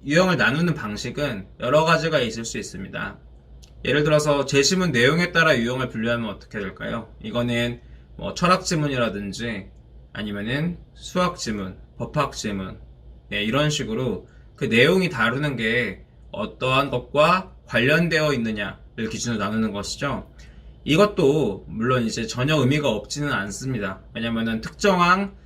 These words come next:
특정한, 어, 내용의 제시문은 특정한 유형의 문제로 이어지는 경우가 많기 때문에 그래요.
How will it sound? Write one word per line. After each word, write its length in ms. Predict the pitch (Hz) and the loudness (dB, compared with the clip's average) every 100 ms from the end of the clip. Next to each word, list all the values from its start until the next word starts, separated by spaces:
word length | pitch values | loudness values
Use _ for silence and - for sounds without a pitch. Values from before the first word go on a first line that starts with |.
| - | -16
특정한, 720 | 180 139 214 170 143 147 196 - | -14 -2 0 4 4 2 -2 -8
어, 320 | - 101 92 | -10 -8 -8
내용의 640 | 98 120 131 123 151 185 - - - - | -2 0 0 0 0 -2 -8 -20 -20 -12
제시문은 720 | 113 131 113 117 131 95 - - - - | -8 -4 -2 0 -2 -4 -10 -20 -20 -20
특정한 800 | - - 165 156 160 175 180 - - - 110 | -12 -2 2 6 6 4 -2 -12 -20 -8 -2
유형의 640 | 120 117 123 143 165 - - | -2 0 0 -2 -2 -8 -8
문제로 720 | 110 110 113 110 131 165 - | -2 0 2 0 0 -2 -4
이어지는 420 | 113 127 131 131 | -2 0 0 -2
경우가 560 | 113 104 101 120 180 - - - - | -2 -4 -2 -2 -2 -6 -18 -20 -6
많기 340 | 113 113 160 | -4 -4 -4
때문에 360 | 139 131 123 110 | -4 -4 -4 -6
그래요. 480 | 101 95 98 127 | -4 -4 -4 -6